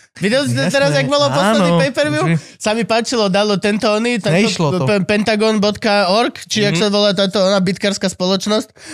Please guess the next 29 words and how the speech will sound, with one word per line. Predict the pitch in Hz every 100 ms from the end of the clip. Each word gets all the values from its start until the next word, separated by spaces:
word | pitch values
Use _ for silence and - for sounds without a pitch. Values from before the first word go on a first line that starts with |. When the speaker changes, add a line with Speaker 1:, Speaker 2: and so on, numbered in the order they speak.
| 226
Speaker 1:
tak | 196 190
dali, | 202 220 240 233 220
dali | 180 220 233
vonku, | 226 247 247 247
že | 220 226 202 262 302 269
ktorý | - 349 349
súboj | - 349 311 330
sa | 381
vám | 269 269
najviac | 285 285 320
páčil. | - 269 330 339 196 190
A | - 185
reálne, | 190 185 175 165 143
že | 123 127
Frank. | 113 - 131 117 110 - _ _ _ _ _
Tri | 247 277 277
a | 233 202
pol | - 185 180 170
tisíc | - 196 165 - 147 123 -
komentárov. | 170 170 160 143 156 139 127 110 110 - - - -
Že | 147 151
to | 185
je | 311 320
s |
tým | 302 269
bielým | 294 285 247
kolečkom | 277 294 294 311
v | 285
strede. | 294 285 285 262